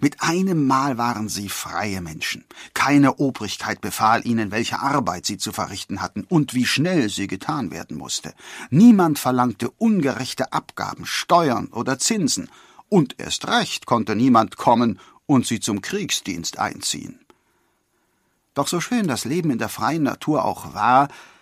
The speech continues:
einer hielt es schon bald nicht mehr aus in den Tiefen des Sherwood-Waldes.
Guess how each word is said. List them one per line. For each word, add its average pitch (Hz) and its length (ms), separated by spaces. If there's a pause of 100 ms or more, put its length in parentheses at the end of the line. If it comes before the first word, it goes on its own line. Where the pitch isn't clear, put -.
(560)
einer 190 460
hielt 139 360
es 131 100
schon 123 260
bald 104 320
nicht - 220
mehr 127 260
aus 82 260
in 90 120
den 87 180
Tiefen 98 380
des 80 120
Sherwood-Waldes. - 1080